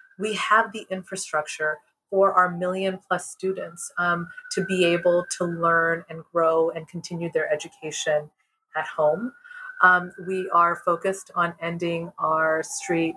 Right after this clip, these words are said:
um, homelessness. We have to focus on our educational system, not only the,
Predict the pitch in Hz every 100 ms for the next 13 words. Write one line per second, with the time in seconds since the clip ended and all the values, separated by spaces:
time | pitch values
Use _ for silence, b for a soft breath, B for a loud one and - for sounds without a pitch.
0 | - 151 151 151 175 170 196 196 196 208
1 | 226 - _ _ 196 214 190 190 190 180
2 | 165 175 - - _ _ _ 185 175 170
3 | 170 180 175 160 170 156 170 165 165 160
4 | 160 165 160 165 160 160 156 160